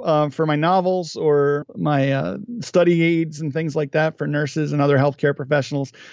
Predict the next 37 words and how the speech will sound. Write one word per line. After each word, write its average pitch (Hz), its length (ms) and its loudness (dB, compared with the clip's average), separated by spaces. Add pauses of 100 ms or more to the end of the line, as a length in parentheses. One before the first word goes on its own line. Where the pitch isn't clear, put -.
(140)
you 151 80 0
can 156 100 4
always 165 220 2
look 165 180 0
me 156 140 -4
up 156 220 -2
under 147 300 -4
Jamie 151 480 0
Davis, 139 440 0
J 147 380 0
A 147 60 -6
M 139 200 -2
I 143 160 0
E 135 460 0
Davis, 131 540 0 (540)
on, 135 420 0
uh, 131 180 -2
anywhere 165 320 2
you 151 160 0
buy 139 220 0
books. 135 480 -4
Uh, 131 320 -6
you 127 80 -2
should 147 160 -8
be 139 60 2
able 135 100 2
to 127 100 -6
find 131 340 -2
'em, 143 180 -4 (180)
uh, 127 340 -2
there, 143 420 2 (160)
and 135 480 2
both 135 200 4
hardback 147 540 0
and 139 200 -2
ebook 139 380 -2
form, 147 340 -2